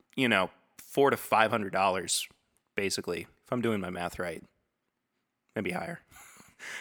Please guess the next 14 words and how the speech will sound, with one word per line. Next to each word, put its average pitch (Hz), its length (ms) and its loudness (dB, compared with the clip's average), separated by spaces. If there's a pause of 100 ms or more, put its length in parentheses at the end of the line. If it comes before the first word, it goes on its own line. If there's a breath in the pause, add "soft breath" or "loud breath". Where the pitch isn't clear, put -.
(160 loud breath)
Um, 131 380 6 (1400)
it, 165 320 -4
that, 214 300 4
that's 208 420 6 (300)
so - 420 6
much 185 260 4
money, 143 300 6 (140)
A, 165 260 8
for 165 160 2
the 127 100 4
same 139 300 4
single 113 320 2
barrel, 98 420 2 (420 soft breath)
which - 540 4